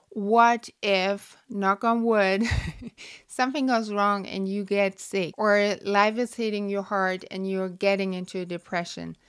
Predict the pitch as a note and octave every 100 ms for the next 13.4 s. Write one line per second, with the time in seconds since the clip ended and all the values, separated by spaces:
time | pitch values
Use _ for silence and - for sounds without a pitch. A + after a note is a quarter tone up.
0 | _ _ C4+ C#4 C4+ B3 A3+ G3+ G#3+ G#3+
1 | G#3 A3+ G3+ F#3+ F#3+ - G3+ A3 A3+ -
2 | G#3 G3 F#3 F3+ F3+ F#3 - F#3+ F#3+ F#3+
3 | F3+ F3 F3+ F3 F3 E3+ E3+ E3+ F3+ _
4 | - - - _ - A3 A3+ A3+ B3+ B3
5 | C4 - A3 G#3+ - A3+ G#3 G3 - G3+
6 | - G3+ G3+ G3 - A#3+ G#3+ G#3 - G3
7 | G3 - F#3+ F3 - F3+ F#3 F3+ - G#3+
8 | G3+ - G#3 F#3 F3+ F3+ - A3 G3 F3+
9 | - F#3 - - - _ - G#3+ G#3+ A3
10 | G#3+ - A3 A3+ G3 G3+ G3 G#3 G3 F#3+
11 | F#3+ - F#3 F#3+ F#3 - - F3 F#3 G#3
12 | A3 A3+ B3 - - F#3+ G3+ G3+ G3+ G3
13 | - G3+ F#3+